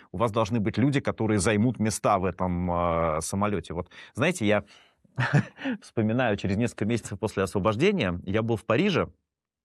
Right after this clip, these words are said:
и, э, у меня была встреча с президентом Макроном. И, помимо прочего, мы с ним обсуждали, ну, какие-то перспективы,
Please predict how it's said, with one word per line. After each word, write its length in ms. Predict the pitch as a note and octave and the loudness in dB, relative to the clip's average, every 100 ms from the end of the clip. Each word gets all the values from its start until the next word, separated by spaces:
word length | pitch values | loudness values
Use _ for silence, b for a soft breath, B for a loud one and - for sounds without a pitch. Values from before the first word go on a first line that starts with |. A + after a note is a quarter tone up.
| _ _ _ - | _ _ _ -8
и, 720 | G2+ A2 A2+ A2 G#2 G2+ F#2+ F2+ B B B B B B - | -4 0 2 4 4 4 2 -2 B B B B B B -6
э, 380 | G2+ G2 F#2+ - | -4 -2 -2 0
у 60 | |
меня 260 | G2+ A2 C#3+ | 0 2 2
была 300 | A2 G#2 A#2 | 2 2 2
встреча 840 | - - A#2 B2 - G#2+ G#2 G2 | 0 -2 0 0 -2 0 2 0
с 40 | F2+ | 0
президентом 420 | G2+ F2 A2+ G#2+ | -2 0 0 2
Макроном. 560 | G2+ - G2+ E2 D#2+ - _ _ _ b b b - | 0 0 -2 -4 -8 -14 _ _ _ b b b -4
И, 60 | |
помимо 320 | G#2 B2 C3+ | 0 2 2
прочего, 400 | - A3 - C#3+ | 2 0 2 0
мы 140 | A2+ C3+ | 2 0
с 80 | A#2+ | -2
ним 120 | G#2 | -2
обсуждали, 800 | - G2+ F#2+ G3 F#3+ C3+ A#2 G2+ | -2 -4 0 2 4 4 4 2
ну, 80 | D#3 | 0
какие-то 280 | G2+ G#2 - | -4 -4 -6
перспективы, 840 | F2+ - G2+ - A3+ F#3+ C3+ A2+ | -10 -8 -8 0 2 4 4 2